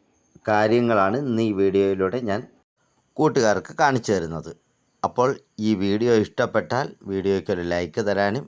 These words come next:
എൻ്റെ ചാനൽ ആദ്യമായാണ് കാണുന്നതെങ്കിൽ ചാനലൊന്ന് സബ്സ്ക്രൈബ് ചെയ്യാനും മറക്കരുത്. നിങ്ങൾ തരുന്ന ഓരോ ലൈക്കുകളും ഷെയറുകളുമാണ് ഈ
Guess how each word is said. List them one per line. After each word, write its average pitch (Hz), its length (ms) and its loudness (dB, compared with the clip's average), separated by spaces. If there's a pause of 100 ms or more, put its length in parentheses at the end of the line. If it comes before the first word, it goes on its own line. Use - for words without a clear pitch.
(120)
എൻ്റെ 92 260 -6
ചാനൽ 90 260 -2 (100)
ആദ്യമായാണ് 95 680 -2
കാണുന്നതെങ്കിൽ 85 540 -6
ചാനലൊന്ന് 85 560 -6
സബ്സ്ക്രൈബ് 92 560 -8
ചെയ്യാനും 82 380 -8
മറക്കരുത്. 87 460 -8 (1160)
നിങ്ങൾ 110 240 4 (120)
തരുന്ന 90 300 0 (140)
ഓരോ 90 200 -2 (120)
ലൈക്കുകളും 98 580 -2 (120)
ഷെയറുകളുമാണ് 98 800 -2 (300)
ഈ 95 40 -8